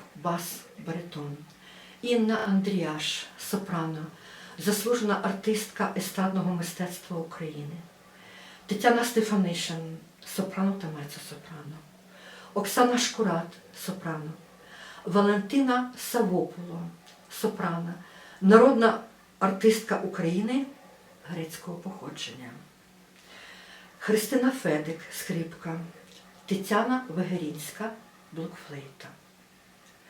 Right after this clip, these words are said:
Е, відеозапис також здійснювався групою талановитих відеомонтажників, е, Сергій Труш, Віктор Щурик, Олександр Ципухін, Ростислав Сенюк, Володимир Ляшенко,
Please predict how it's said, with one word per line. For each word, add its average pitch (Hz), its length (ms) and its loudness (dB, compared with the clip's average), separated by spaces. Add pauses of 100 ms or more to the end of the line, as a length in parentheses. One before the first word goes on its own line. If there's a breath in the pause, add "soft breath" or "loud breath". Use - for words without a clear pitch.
(420 loud breath)
Е, 165 300 2
відеозапис 220 720 4
також 180 320 -2
здійснювався 165 800 -4 (280 loud breath)
групою 180 500 0
талановитих 165 840 -4 (360 loud breath)
відеомонтажників, 165 1200 -2 (640 loud breath)
е, 156 200 -4
Сергій 190 420 2
Труш, 220 560 -2
Віктор 180 360 -6
Щурик, 233 460 -2 (100)
Олександр 165 520 -4 (100)
Ципухін, 220 680 -4 (300 loud breath)
Ростислав 180 640 0
Сенюк, 185 600 0
Володимир 175 640 2 (120)
Ляшенко, 226 720 0